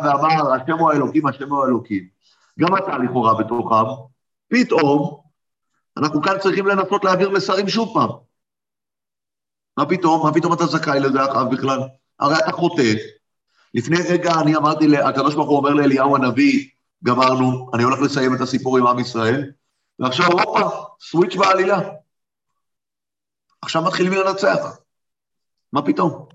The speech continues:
על מה ולמה? ויאמר אחאב, במי?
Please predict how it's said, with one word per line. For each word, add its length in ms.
על 100
מה 100
ולמה? 320
ויאמר 380
אחאב, 380
במי? 580